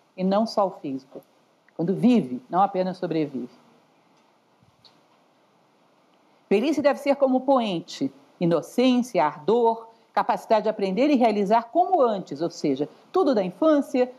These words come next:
da adolescência, da juventude, somado à suavidade, maturidade e paz. Capacidade de mergulhar e transcender.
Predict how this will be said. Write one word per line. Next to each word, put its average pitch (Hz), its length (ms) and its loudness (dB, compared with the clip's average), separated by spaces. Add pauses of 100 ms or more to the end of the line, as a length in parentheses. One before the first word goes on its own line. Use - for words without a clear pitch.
da 185 60 0
adolescência, 233 800 0 (160)
da 196 120 0
juventude, 214 640 0 (160)
somado 247 480 2
à 226 40 -2
suavidade, 226 640 0
maturidade 196 680 -4
e - 20 -4
paz. - 580 -8 (380)
Capacidade 190 600 0
de 190 100 -6
mergulhar 269 760 2
e 302 80 -2
transcender. 247 800 -2